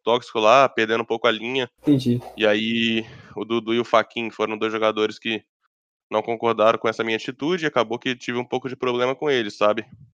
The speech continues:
Speaker 1: É, Dudu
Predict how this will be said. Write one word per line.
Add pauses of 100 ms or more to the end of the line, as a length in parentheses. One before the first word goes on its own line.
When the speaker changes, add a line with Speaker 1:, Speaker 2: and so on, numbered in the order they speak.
(840)
Speaker 1:
É, (580)
Dudu